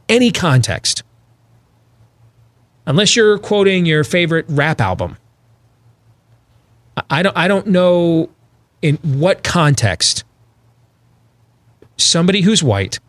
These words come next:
would use that language in any kind of a casual setting in the year two thousand and nineteen. I, I just don't find it acceptable, period. And I would, I would like us to be a culture where a,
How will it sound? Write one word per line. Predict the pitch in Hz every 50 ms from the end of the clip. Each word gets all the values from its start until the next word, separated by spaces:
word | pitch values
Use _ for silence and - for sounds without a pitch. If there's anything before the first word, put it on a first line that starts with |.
| _ _ _ _
would | - 123 120 117
use | 120 123 143 165 175 180 156 151
that | 175 147 151 156 - _ -
language | 147 147 147 151 139 135 139 139 -
in | - 151 127 107 - -
any | 139 156 180 185
kind | 175 - 156 139 143 151 147
of | - 123 113
a | 107
casual | 107 - - 127 131 151 147 151 151 151
setting | - - 143 117 98 82 78 - _ _ _ _ _ _ _ _ _ _ _ _ _ _ _ _ _ _ _ _ _
in | 139 123
the | 123 123
year | 120 117
two | 113 - 131 120
thousand | - 113 104 104 104 110 104
and | 98
nineteen. | 95 92 98 - - 117 - - _ _ _ _
I, | - 113 - -
I | - 123
just | 123 117 - -
don't | - 131 143
find | - - 131 131 123
it | 120 110
acceptable, | 104 110 - - 143 117 - 131 110 107 107 101 104 - _ _ _
period. | - 135 107 92 - - _ _ _ _ _ _ _ _ _ _ _ _ _ - - - _ _
And | 156 151 160
I | 196
would, | 202 196 185 180 - -
I | - 165 180
would | 175 175 156
like | 151 143 165 190 214 -
us | - - -
to | - 220
be | 170 160 185 175
a | 165 -
culture | - - - 170 151 - - 151 131 127
where | 123 131 127 123 123 131
a, | - - 131 131